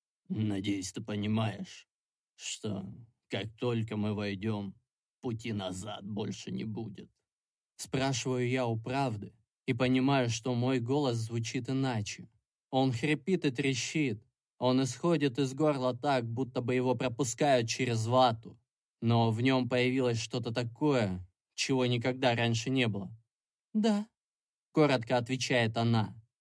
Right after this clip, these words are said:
Я слышу волнение в ее голосе. Волнение и наслаждение. Толкаю тяжелую дверь. Каждое движение ощущается иначе.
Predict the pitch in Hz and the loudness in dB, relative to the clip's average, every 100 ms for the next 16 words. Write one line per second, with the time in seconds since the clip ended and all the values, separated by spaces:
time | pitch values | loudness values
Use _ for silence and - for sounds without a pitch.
0 | _ - 131 131 - 160 151 131 131 147 | _ 0 2 2 2 -2 0 2 2 2
1 | 151 123 104 101 110 113 117 131 113 92 | 2 2 0 0 2 2 2 2 0 -2
2 | - - - _ _ _ - 117 120 127 | -8 -16 -20 _ _ _ -4 0 2 2
3 | 143 139 117 101 98 110 113 107 95 92 | 2 4 2 0 -2 -4 -2 -2 -2 -6
4 | 92 _ _ _ 107 110 113 131 127 127 | -10 _ _ _ -4 -2 -2 -2 -2 0
5 | 135 107 90 - - _ _ _ _ _ | 0 0 -2 -8 -18 _ _ _ _ _
6 | _ - 131 127 160 151 131 131 120 139 | _ 2 2 4 2 4 2 0 0 2
7 | 135 135 123 127 127 98 - _ _ - | 2 2 0 0 0 -2 -6 _ _ -2
8 | 147 143 117 143 135 139 131 147 156 135 | 0 2 4 2 4 2 2 4 4 4
9 | 120 113 127 117 139 127 113 - 131 131 | 2 -2 -4 -4 0 0 -2 -6 -4 0
10 | 131 113 113 - | 2 0 -4 -10